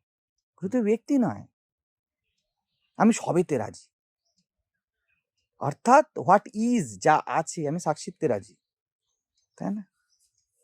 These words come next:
তখনই তোমরা যে বলো না বোঝা যাচ্ছে না, ধরা যাচ্ছে না ইত্যাদি, তখনই সোনার কান তৈরি হয়। যখন নিজেকে সরিয়ে দিয়ে শোনো, তখনই সোনার কান তৈরি হয়। গুরুগত প্রাণ হওয়া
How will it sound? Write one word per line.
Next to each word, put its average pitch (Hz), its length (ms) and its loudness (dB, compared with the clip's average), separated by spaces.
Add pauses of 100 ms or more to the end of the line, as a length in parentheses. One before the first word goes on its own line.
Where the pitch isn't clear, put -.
(1000)
তখনই 185 480 6
তোমরা 165 240 -2
যে 196 120 -2
বলো 190 180 4
না 240 100 0
বোঝা 175 300 0
যাচ্ছে 190 320 2
না, 185 100 0
ধরা 147 260 4
যাচ্ছে 170 260 2
না 175 80 -6
ইত্যাদি, 151 380 -6 (100)
তখনই 202 560 -2
সোনার 156 360 -2
কান 127 240 -2
তৈরি 107 300 -10
হয়। - 180 -20 (1200)
যখন 131 460 2
নিজেকে 175 600 2
সরিয়ে 165 400 -4
দিয়ে 196 220 0
শোনো, 147 440 -4
তখনই 190 400 -4
সোনার 120 380 -6
কান 78 220 -10
তৈরি - 260 -18
হয়। - 180 -20 (1300)
গুরুগত 220 380 2
প্রাণ 214 320 4
হওয়া 220 360 4